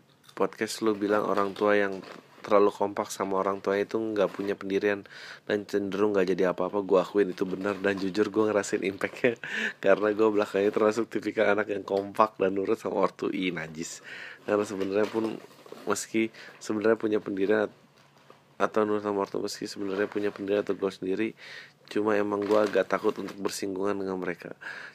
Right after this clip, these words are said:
Cara keluar dari keadaan seperti ini gimana ya, Bang? Gua udah minta sarannya. Eh,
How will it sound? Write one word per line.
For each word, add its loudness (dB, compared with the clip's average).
Cara 2
keluar 2
dari 4
keadaan 4
seperti -2
ini 0
gimana 2
ya, -2
Bang? 0
Gua 4
udah 0
minta -4
sarannya. -2
Eh, 0